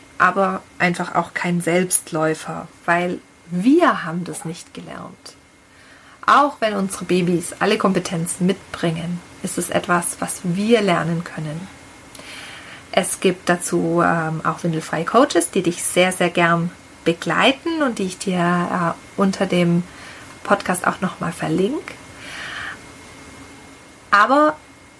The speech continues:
denk nicht, dass das ein einmal Beratungstermin ist,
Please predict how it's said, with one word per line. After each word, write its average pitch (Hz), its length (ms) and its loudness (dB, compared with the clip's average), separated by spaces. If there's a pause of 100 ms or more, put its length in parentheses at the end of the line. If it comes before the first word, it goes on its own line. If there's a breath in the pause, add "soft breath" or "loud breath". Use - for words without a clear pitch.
(500)
denk 214 320 2
nicht, 311 220 -2
dass - 220 0
das - 260 0
ein 190 220 0
einmal 190 680 0 (1300)
Beratungstermin 180 880 0
ist, - 220 -8